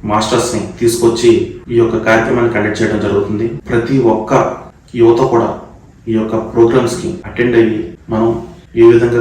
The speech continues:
కాన్సన్ట్రేషన్ పవర్ పెంచుకోవచ్చు, ఏది కరెక్ట్, ఏది రాంగ్, ఏది నిజం, ఏది అబద్ధం అనే దాని మీద మీరు మరింత అవగాహన పెంచుకునే విధంగా ఈ యొక్క క్లాసెస్ని కండక్ట్ చేయడం జరుగుతుంది.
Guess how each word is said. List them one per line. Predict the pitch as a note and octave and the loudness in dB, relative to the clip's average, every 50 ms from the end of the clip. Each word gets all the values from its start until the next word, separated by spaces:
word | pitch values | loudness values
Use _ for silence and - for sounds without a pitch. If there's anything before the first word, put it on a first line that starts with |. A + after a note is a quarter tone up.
| A2+ G#2+ | -2 -2
కాన్సన్ట్రేషన్ | G#2+ G#2+ - - - A#2 A2+ A2+ G2+ G#2 | -4 -6 -6 -4 -4 -2 -2 -2 -4 -4
పవర్ | A2 A2 G#2+ G#2+ G#2+ | -6 -4 -4 -4 -6
పెంచుకోవచ్చు, | G2+ G2 - - G#2+ G#2+ G#2 G#2 - - - - - - - - A2+ A2+ | -6 -8 -8 -6 -4 -4 -4 -4 -6 -10 -14 -16 -18 -20 -12 -4 2 2
ఏది | A#2 A#2+ C3 B2+ - - | 4 4 4 0 -2 -2
కరెక్ట్, | G#2+ - - - - - - - - - - - - A2+ | -2 -2 -4 -4 -6 -10 -16 -20 -20 -20 -20 -8 -4 -2
ఏది | A2+ A2+ A2+ A2 G#2 | 2 2 4 2 2
రాంగ్, | G2+ G2+ G2 G2 - - - - - - - - - - - - A#2 A#2 | 0 -2 -4 -6 -10 -12 -18 -20 -20 -20 -20 -20 -20 -20 -8 2 4 6
ఏది | A#2 A2+ A#2 A2 | 6 6 4 2
నిజం, | G#2+ A2 A2+ A2 A2 - - - - A2 | 0 0 -2 -4 -4 -8 -12 -10 -6 -4
ఏది | A2 G#2+ A2+ A2 G2+ | -2 0 2 2 0
అబద్ధం | F#2 G2+ G2 - - G2 - - - - - | 0 -2 -4 -6 -6 -8 -10 -12 -12 -10 -6
అనే | A2 A2 A2 G#2+ G#2+ | -2 -2 0 0 -2
దాని | G2+ G2+ G2+ G#2 | -2 -4 -4 -4
మీద | G#2 G#2 G2+ G2 G2 - - - - - - - _ _ _ - - - - - - | -4 -6 -6 -8 -10 -12 -14 -18 -20 -20 -20 -20 _ _ _ -20 -20 -20 -16 -10 -6
మీరు | A2 G2+ G2+ G2+ | -4 -4 -4 -4
మరింత | G2+ - A#2+ C3+ C#3+ - C3+ A#2+ A2+ | -2 0 0 2 2 2 2 4 4
అవగాహన | A#2+ A#2+ A#2 A#2 A#2+ A#2 A2+ A2 | 4 2 2 0 0 -2 -2 -2
పెంచుకునే | A2 G#2 - - A#2 A2 A2 G#2+ | -2 -4 -4 -4 -2 -2 0 0
విధంగా | G#2 G#2+ G#2+ A2 A#2 A2+ A2+ G#2+ - - - - - - - - - - | 0 -2 -2 0 0 0 -2 -2 -6 -10 -14 -20 -20 -20 -20 -20 -12 -6
ఈ | A2 G#2+ | -4 -4
యొక్క | G#2 G#2+ G#2 G2 - | -2 -2 -4 -4 -2
క్లాసెస్ని | G2+ G2+ G2+ - B2 A#2 - A#2+ A2+ G2+ F#2+ F#2+ F#2+ - - - - - _ _ _ - - - - _ _ - | -2 -2 -2 0 -2 -4 -2 -2 -2 -2 -2 -4 -6 -8 -12 -18 -20 -20 _ _ _ -20 -20 -20 -20 _ _ -8
కండక్ట్ | G#2 G2+ G#2 G#2 - - | -6 -6 -4 -4 -4 -2
చేయడం | A2 G#2 G#2+ G#2 F#2+ F#2+ | -2 -2 -2 -2 -2 -2
జరుగుతుంది. | G2 G2 G2+ - - G#2 G2 F2+ - | -2 -2 -2 -2 -4 -6 -6 -8 -8